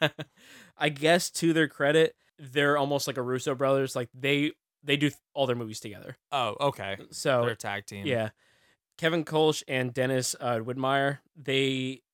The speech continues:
Speaker 1: come from a horror background. And actually, when I was looking at their body of work, I was kinda like, "Damn, it's weird that we got what we got," because they did Starry Eyes, which is a horror movie. I don't know if you've ever seen it, but
Speaker 2: Nope.
Speaker 1: there's some great,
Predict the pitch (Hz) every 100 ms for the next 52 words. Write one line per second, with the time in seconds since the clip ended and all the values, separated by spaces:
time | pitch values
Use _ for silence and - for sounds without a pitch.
0 | - 151 180 202 175 151 131 127 123 131
1 | 123 131 - _ _ - 143 135 131 -
2 | - 202 - 139 143 151 156 - 156 147
3 | 117 120 127 113 135 139 117 123 147 127
4 | 123 120 - _ - 139 135 117 107 -
5 | 156 - 123 135 143 165 170 156 135 127
6 | 117 117 120 _ _ _ _ _ - 135
7 | 127 117 113 110 104 107 123 - _ _
8 | _ - 147 143 127 117 113 - - _
9 | _ _ _ 135 131 127 135 123 - 127
10 | 139 151 156 156 147 147 123 123 120 107
11 | 107 113 117 113 110 117 107 - 113 104
12 | - 123 131 180 180 151 117 107 113 123
13 | 123 135 139 131